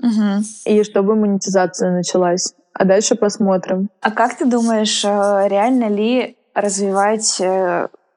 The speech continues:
Speaker 1: твое приложение только на свои деньги? Либо инвестиции обязательно понадобятся?
Speaker 2: Я думаю, что на мои деньги его тоже реально развивать, потому что так сейчас развитие и происходит.
Speaker 1: Но даже в будущем, когда ты включишь монетизацию, возможно, этого будет достаточно.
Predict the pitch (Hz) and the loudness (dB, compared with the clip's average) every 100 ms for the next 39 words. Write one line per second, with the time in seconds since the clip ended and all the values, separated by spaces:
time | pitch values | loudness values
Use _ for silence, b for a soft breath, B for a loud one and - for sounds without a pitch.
0 | _ - 208 208 208 196 196 196 226 277 | _ -2 -2 0 0 2 2 2 0 2
1 | 240 202 202 214 214 208 202 202 202 196 | 2 0 -2 -2 0 -2 -2 -2 -2 0
2 | 185 180 180 190 208 202 202 196 202 - | -2 -2 -2 -2 -4 -2 -2 -2 -2 -2
3 | 226 208 - 196 - - 202 - 190 180 | -2 -2 -2 -2 -2 -4 -4 0 0 -2
4 | 196 - 180 - - 202 - - 247 247 | -10 -6 -4 -4 -6 -8 -8 -8 -2 2
5 | 247 254 269 - 233 226 226 226 226 208 | 2 0 -2 0 0 2 2 2 2 2
6 | 233 214 202 196 262 240 208 185 185 175 | 2 2 2 2 2 4 2 0 0 -2
7 | 175 175 - - 185 180 190 185 180 - | -2 -2 -2 -4 -2 0 0 0 0 -2
8 | - 190 196 185 190 175 185 185 190 185 | -6 -2 0 2 2 2 0 2 0 2
9 | 190 - 233 262 208 - - 277 240 247 | 0 2 2 2 0 -4 -6 0 2 2
10 | 254 247 214 262 262 262 247 247 214 220 | 2 0 0 2 2 2 2 0 0 0
11 | 214 202 214 - 240 233 226 208 226 220 | 0 0 -2 -2 -2 0 -2 -2 -2 -2
12 | 214 202 196 254 285 - 208 202 208 208 | -4 -2 0 0 -2 -4 -2 0 0 -2
13 | 208 208 202 190 196 202 190 214 214 190 | -2 -2 -2 -4 -2 -4 -2 -2 0 -2
14 | - - - 202 | -2 -4 -2 -4